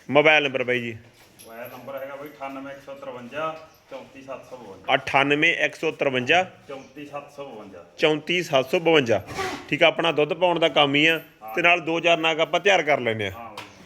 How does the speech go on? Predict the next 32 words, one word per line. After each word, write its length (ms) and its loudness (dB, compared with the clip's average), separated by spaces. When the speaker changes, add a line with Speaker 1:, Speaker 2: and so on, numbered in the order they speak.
Speaker 1:
ਜੀ, 120 0
ਕਹਿੰਦੇ 280 0
ਆਪਾਂ 140 0
ਤਿਆਰ 320 2
ਫਿਰ 140 -4
ਉਹੀ 220 0
ਕਰਦੇ 340 2
ਆ 100 4
ਵੀ 100 -6
ਜਿਹੜਾ 200 4
ਸਿਰੇ 240 2
ਸਾਟੀ 280 0
ਹੋਵੇ। 240 -2
Speaker 2:
ਚੰਗੇ, 100 -6
ਹਾਂ 180 -14
ਬਾਈ, 120 -16
ਚੰਗੀਆਂ 400 -16
ਬੱਚੀਆਂ। 520 -20
Speaker 1:
ਜੀ, 180 2
ਜਿਹੜੀ 220 2
ਆਪਾਂ 200 4
ਇਹ 60 2
ਬੈੜ 240 4
ਦੇਖ 240 0
ਰਹੇ 160 0
ਹਾਂ 80 0
ਬਾਈ 140 0
ਜੀ, 120 -8
ਸੂਆ 240 -2
ਕਿਹੜਾ 200 -2
ਸੂਈ 240 -6
ਆ? 80 -8